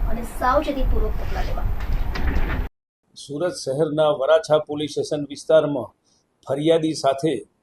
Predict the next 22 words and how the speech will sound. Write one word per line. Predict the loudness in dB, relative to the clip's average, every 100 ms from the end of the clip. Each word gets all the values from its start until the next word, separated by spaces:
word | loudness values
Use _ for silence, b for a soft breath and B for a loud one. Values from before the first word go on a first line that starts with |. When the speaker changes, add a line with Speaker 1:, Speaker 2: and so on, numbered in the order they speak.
| _ _ _ _ -14
Speaker 2:
સસ્તામાં | -6 -6 -2 4 4 4 -2
કસ્ટમમાંથી | -4 -12 -4 -4 0 -2 -2 -4 -8 -10 -14 -18 _ _ _ -14
મ-, | -6 -4 -2 -2 -4 -6 -8 0
મળેલું | 2 2 0
સોનું | -2 -2 2 0 -2 _ _ _ _ _
સસ્તા | -6 -6 4 6 8
ભાવમાં | 6 4 4 2
આપી | 2 0 -4 -4 _ _ -4
અને | -2
છેતરપિંડી | -2 -2 2 2 2 -2 -4 -2 -2 -4 -2
કરવા | 2 4 4
અંગેની | 4 0 -2 -2
ફરિયાદ | -6 2 4 4 2
વરાછા | 2 4 6 4
પોલીસ | 2 -2 -2
સ્ટેશનમાં | -4 -4 -4 0 0 0 -4 -8 0
નોંધાયેલ | 2 4 2 0
છે. | -12 -20 _ _ _ _ _ _ _ -10 -8
સમગ્ર | -4 2 2 6 6
ઘટનાની | 6 -2 0 0 2 2
હકીકત | 0 2 4 4
જોતા, | 2 4 6 6